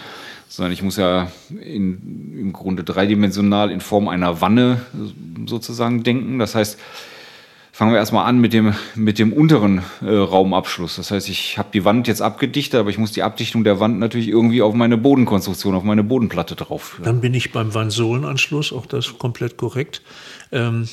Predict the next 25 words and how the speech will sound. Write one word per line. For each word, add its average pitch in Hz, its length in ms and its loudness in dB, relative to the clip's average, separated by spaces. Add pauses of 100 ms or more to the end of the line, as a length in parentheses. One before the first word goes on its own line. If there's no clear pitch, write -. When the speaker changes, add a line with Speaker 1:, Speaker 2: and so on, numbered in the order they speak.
(580)
Speaker 2:
der 123 460 0
Übergangsbereich 123 1120 -2
wird 139 80 -8
mit 147 100 -6
einer 139 220 -2
Dichtungskiele 107 760 -6
sichergestellt. 107 800 -6
Aber 113 140 -4
diese 123 240 0
Dichtungskiele 143 720 -4
ist 147 160 -4
eben 131 260 -4
am 117 160 -6
Wandaufsatzbereich 117 1900 -6 (280)
mit 131 140 -6
einer 113 220 -4
Nut 113 380 -4 (360)
zunächst 113 500 -4
mal 127 140 -4
rück 123 500 -6
zu - 140 0
verankern, 98 680 -8 (180)
unterhalb 135 440 -2
der 107 200 -2
Wand 113 320 -8